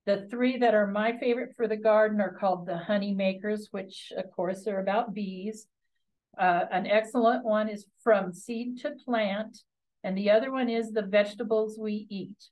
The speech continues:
I highly recommend all three of those to, uh, introduce kids to more of, uh, how and why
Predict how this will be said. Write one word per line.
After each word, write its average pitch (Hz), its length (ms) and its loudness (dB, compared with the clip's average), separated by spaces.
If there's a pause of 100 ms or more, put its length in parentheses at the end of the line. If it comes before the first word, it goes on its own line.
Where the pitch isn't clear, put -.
(320)
I 170 140 0
highly 233 500 2
recommend 214 680 0
all 214 240 4
three 240 280 -4
of 233 80 -2
those 190 520 2 (440)
to, 202 380 -6
uh, 180 220 2
introduce 214 680 -6
kids 190 440 -4
to 196 200 -6 (360)
more 208 300 8
of, 190 340 4 (160)
uh, 175 220 4 (200)
how 220 400 6
and 196 220 0
why 190 480 4